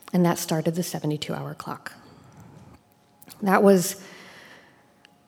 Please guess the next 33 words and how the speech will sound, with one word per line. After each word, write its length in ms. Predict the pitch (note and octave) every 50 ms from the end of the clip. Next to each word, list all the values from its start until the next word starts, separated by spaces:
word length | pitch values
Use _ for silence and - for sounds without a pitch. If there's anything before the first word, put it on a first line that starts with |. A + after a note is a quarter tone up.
| _ -
the 100 | - G3
longest 640 | F#3 F3+ F3 F3 F3 F3 F#3 F3+ F3+ - - - - - - - - -
time 400 | - - G3 F#3 F3 E3+ F3 F3+ -
in 120 | F#3 F3+
my 140 | F3 E3+ F3
life. 360 | E3 D3 C#3 C3+ - - - - - - - - - - - - _ _ _ _ - - - - - - - - - - - - - - _ _ _ _ _ _ _ _ - - - - - - - - - _ _ _ _ _ _ -
It 80 | G3
was 160 | G3 F#3+ F3+ F#3+
a 60 | F3+
slow 500 | F#3 - - G3 F#3+ F3+ F3 F3 F3 F3+
marching 520 | F#3 - F3 E3+ E3 D#3+ - - F#3 E3+
through 140 | - E3+ E3+
time 500 | - - - E3+ D#3+ D#3 D#3 D#3 D#3+ D#3+ D3 - - - - - - _ _ _ _ _ - _ _ - - -
where 440 | - E3 D#3+ D#3 D#3 D3+ D#3 - - - - - - - - - - - - - - -
my 120 | G3 F3+
friends 460 | - - - G#3 F#3 E3 E3 E3 D#3+
seamlessly 680 | - - - - G#3 F#3 F3 F3 F3 E3 F3 - F3 E3
cleared 280 | - - E3+ D3+ D#3
their 100 | D3+ D#3+
calendars 680 | D#3 - E3 D#3 D3+ D#3 D#3 D3+ D3 D3+ D3+ D3+ - -
to 220 | - - - - F3
invite 320 | E3+ E3+ D#3 E3 E3 -
me 160 | F3 D#3+ E3
over 180 | D#3 D#3 D3+ E3
to 100 | D#3 D#3
do 160 | D3+ D#3+ D#3 D3
jigsaw 400 | - D3+ D3+ D3+ - - E3 E3
puzzles 400 | - - E3 D#3 C#3+ D#3+ D3+ D3
and 120 | D#3 D3+
drink 200 | - D#3+ E3 D#3+
tea 180 | - - E3+ E3+
with 180 | E3+ E3+ E3+ -
them. 220 | E3+ E3 E3+ D#3+